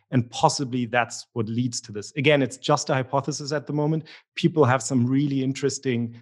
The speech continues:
different ideas about what would be causing it. And in some ways, the Johnson and Johnson signal we're seeing now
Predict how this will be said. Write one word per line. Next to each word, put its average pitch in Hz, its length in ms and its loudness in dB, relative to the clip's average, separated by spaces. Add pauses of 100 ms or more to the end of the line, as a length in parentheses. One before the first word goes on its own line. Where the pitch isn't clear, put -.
(160)
different 147 360 2
ideas 147 380 0
about 139 240 0
what 139 260 -8
would 139 160 -6
be - 80 -8
causing 151 420 2
it. 170 200 -6 (460)
And 151 120 8
in 151 80 8
some 175 300 4
ways, 156 440 4 (100)
the 131 80 2
Johnson 139 380 0
and 123 120 0
Johnson 139 540 2
signal 123 400 -4
we're 110 80 -6
seeing 151 400 2
now 127 400 2